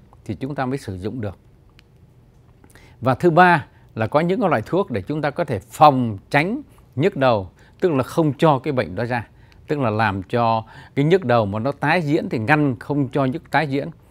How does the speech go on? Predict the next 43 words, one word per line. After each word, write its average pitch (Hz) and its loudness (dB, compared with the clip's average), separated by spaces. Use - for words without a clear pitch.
và 113 2
làm 104 -2
giảm 107 0
cái 160 -2
tần 113 0
số 139 -4
của 98 -10
nó 104 -6
cũng 147 -4
như 151 0
là 107 -4
cái 131 -4
mức 175 -2
độ 107 -6
trầm 120 0
trọng 95 -6
của 95 -10
nó, 110 -8
tức 170 -2
là 107 -2
để 98 -4
phòng 104 -4
tránh 143 0
nhức 170 -4
đầu. 113 0
Thí 214 10
dụ 175 10
như 127 0
có 143 -6
thể 95 -6
dùng 101 -6
những 127 -8
loại 113 -8
thuốc 165 -6
chống 147 -2
trầm 98 -4
cảm 90 -10
hoặc 113 -4
là 101 -4
những 113 -6
cái 143 -4
loại 101 -6
thuốc 143 -4